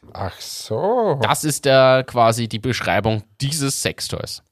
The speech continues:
Speaker 1: Ach so.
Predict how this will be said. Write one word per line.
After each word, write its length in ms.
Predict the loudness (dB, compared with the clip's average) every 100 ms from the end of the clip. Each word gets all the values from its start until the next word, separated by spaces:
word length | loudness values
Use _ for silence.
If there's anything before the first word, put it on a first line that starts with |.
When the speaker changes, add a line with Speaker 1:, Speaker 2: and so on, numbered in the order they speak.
| _ _ _ _ _ _ _ _ _ _ _ _ _ _ _ _ _ _ _
Speaker 1:
Ach 300 | -4 -4 -6
so. 840 | -16 -16 -16 -4 0 2 2 0